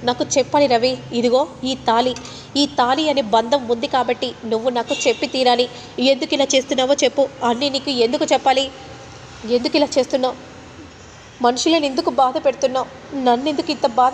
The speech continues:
పెట్టి ఇలా చేస్తున్నావు? నేను ఎవరికి చెప్పుకోలేకపోతున్నాను.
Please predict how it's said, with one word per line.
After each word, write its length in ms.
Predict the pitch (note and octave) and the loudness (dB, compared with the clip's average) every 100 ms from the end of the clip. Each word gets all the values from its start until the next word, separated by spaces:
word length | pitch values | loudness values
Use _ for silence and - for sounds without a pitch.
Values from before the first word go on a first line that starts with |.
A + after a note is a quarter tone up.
| D4 | 0
పెట్టి 200 | D4 E4 | -2 -2
ఇలా 220 | D4+ D4 D4 | 0 -2 0
చేస్తున్నావు? 420 | D4+ D4+ C#4 C4 - - - - - - B3+ | 0 0 0 0 -2 -16 -20 -20 -20 -6 -4
నేను 160 | C4 | -2
ఎవరికి 420 | A#3+ A#3 C4+ D4 D4+ D4 | 2 4 4 0 0 0
చెప్పుకోలేకపోతున్నాను. 1120 | C4+ D#4+ E4 C4+ C4 D4 B3+ C#4 B3+ B3+ | 0 0 0 2 0 2 2 2 0 0